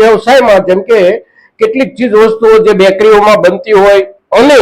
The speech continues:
કેટલીક ચીજ વસ્તુઓ જેને આપણે આઈસ્ક્રીમ વગેરે જેવા, અ, ઠંડા પદાર્થો તરીકે પ્રયોગ કરીએ છીએ, આવી જે ચીજ વસ્તુઓ છે એની અંદર ઈસબગોલનો પ્રયોગ થાય છે, પણ એનો મહત્તમ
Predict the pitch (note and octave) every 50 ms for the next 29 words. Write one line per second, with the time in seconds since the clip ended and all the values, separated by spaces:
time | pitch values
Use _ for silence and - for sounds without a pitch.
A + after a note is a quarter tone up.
0 | F#3+ D3+ - A#3 - - - D4 C4 - _ - A3+ G3+ G#3 G#3+ G#3+ G3 G3+ -
1 | B3 A#3 A3 F#3 D3+ F3+ G3+ A3+ A3 G3 G3 G3 G3+ G#3 A3 - E3+ F3 F#3 F3
2 | - - A3+ A#3+ G#3+ G3 G3 F#3+ G3+ G3+ F#3+ F#3+ F3 F3 F3+ F#3 F#3+ G3 G3+ G3
3 | - - _ _ _ _ _ - F#3 F3+ F#3 F#3 F3+ F3 E3 - F3+ G#3 B3 C4+
4 | D4+ D4 - A#3 A#3 A#3 A3 G3 E3+ G3+ G3 G#3 G3+ G3 G3 G3 G#3+ F3+ - F#3+
5 | G3 G#3 G#3 G#3 - G3+ G3 G3+ G#3 F#3+ - - G3 G3 F#3 F#3+ - - E3 G3+
6 | C#4+ D4 C#4+ D4 D4 C#4+ D4 C4 B3+ A#3+ A#3+ A#3+ A#3 A#3 A#3+ A#3+ A3+ A3+ A3 G#3+
7 | - A3 G#3+ A3 F3+ F3 F#3+ B3+ B3+ G3 F3 F#3 G#3+ A#3 - F#3 F#3 F3+ - F3
8 | E3+ E3+ F3 F#3 F#3 F3+ F#3 A3+ B3+ C4 - _ - D#3 D3+ E3 F3+ F3+ F3+ -
9 | G#3+ G#3 E3+ - - B2 - _ _ _ _ _ _ - D4 D4+ D4 D4 D4+ D4
10 | C#4 A#3 F#3 E3+ F#3 F3+ - - - D#4+ E4+ E4+